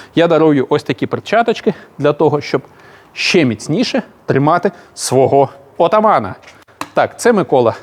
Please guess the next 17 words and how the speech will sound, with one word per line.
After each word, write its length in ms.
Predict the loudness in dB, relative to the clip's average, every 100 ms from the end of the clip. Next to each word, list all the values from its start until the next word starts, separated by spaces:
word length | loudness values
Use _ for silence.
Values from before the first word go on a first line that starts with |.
| -12
для 180 | -2 2
вас. 280 | 2 0 -8 _ _ _ _ _ _ _ -8
Далі 300 | 0 2 2
йдемо. 340 | 2 0 0 -4 -12 -20 -20 _ -18 -2
Тут, 220 | -2 -2 -14 -4
мабуть, 340 | 0 2 0 2
також 380 | 2 0 -4
є, 80 | -6
тому 220 | -6 -6
що 140 | -6 -8
це 160 | -8
підписничок. 580 | -10 -8 -10 -8 -4 -4
Да, 300 | 0 2 2 -2 -16 -20 -20 _ -2
для 140 | -2
підписника 580 | 0 0 0 0 0 2
з 60 |
Одещини 580 | 2 4 2 0 -4 -6